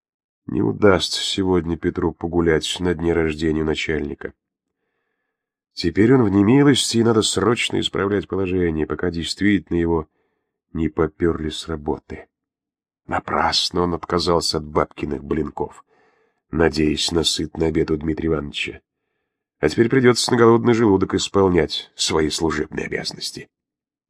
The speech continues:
Лейтенант Кирик уже вовсю выслуживался перед начальством, распределяя наличный состав по улицам станицы. Можно подумать, что он командует целым взводом.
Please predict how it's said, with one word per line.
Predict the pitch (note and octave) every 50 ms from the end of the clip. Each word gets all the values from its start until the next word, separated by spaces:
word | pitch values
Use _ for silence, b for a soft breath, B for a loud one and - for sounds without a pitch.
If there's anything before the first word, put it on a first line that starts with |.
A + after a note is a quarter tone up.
| _ _ _ _ _ _ _ _ _ _ _ _ b b b b b b b b b b b
Лейтенант | - G2 B2 C3+ F3 F3 G3 F#3 E3+ - - - -
Кирик | - D#3 F3+ E3 D#3+ D3 - -
уже | A#2+ A#2 B2 C3
вовсю | G#2+ B2 B2 - - - - - C#3 C3 G#2
выслуживался | G2+ G2 - - G2 A2+ A#2 G2+ F#2 F#2 F2+ F2 - - -
перед | - E2+ F2 E2
начальством, | F2+ F2 - - D#3 E3 D#3+ C#3+ - - C#3 C3 B2
распределяя | - F#2 F2+ - - F2+ F2 F2+ - B2 B2+ B2 A#2
наличный | G#2 G2 G2 F#2+ E2+ - - D#2+ D#2
состав | D2+ - - D#2 D#2 - - - G#2+ B2 C3 - _
по | - E2+
улицам | E2 E2 F2 E2+ D#2 - - D#2 D#2
станицы. | - - D#2 D2 D2 C#2+ C2 - - - - G1+ _ _ _ _ _ _ _ _ _ _ _ -
Можно | E2 G#2 C#3+ D3+ C#3+ D3 -
подумать, | - - - F2+ G2+ A#2 B2 B2
что | - - - E2
он | E2+ E2 -
командует | - - D#2 D2 D2 E2 G#2 A2 G#2 G2+ G2+ G2 G2 - _ _ _ _ _ _ _
целым | - - - E2 D#2+ E2 F2+ F2 D#2+
взводом. | D2+ C#2+ D2 D2+ C#2+ - - - - - - - _